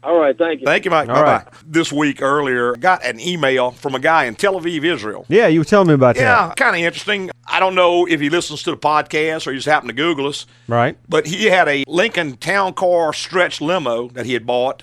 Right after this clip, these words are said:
Speaker 3: Okay.
Speaker 2: And when he got it, it was leaning about an inch in the rear. So I sent him several things to check on it, and he called me back, or actually emailed me back this morning, thanked me, and said, "Come to find out, it was damaged in shipping. Someone had changed the rear bumper on it.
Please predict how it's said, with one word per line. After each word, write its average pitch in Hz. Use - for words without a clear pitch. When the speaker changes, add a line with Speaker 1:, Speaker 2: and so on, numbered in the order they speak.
Speaker 3:
Okay. 123
Speaker 2:
And 127
when 143
he 127
got 185
it, -
it 175
was 135
leaning 139
about 135
an 123
inch 139
in 120
the 107
rear. 120
So 139
I 147
sent 196
him 151
several 160
things 151
to 123
check 170
on 131
it, -
and 139
he 139
called 151
me 127
back, 135
or 127
actually 135
emailed 131
me 120
back 123
this -
morning, 135
thanked 151
me, 123
and 151
said, -
"Come 214
to 151
find 185
out, 202
it 160
was 185
damaged 170
in 147
shipping. 127
Someone 175
had 127
changed 175
the 143
rear 160
bumper 147
on 123
it. 135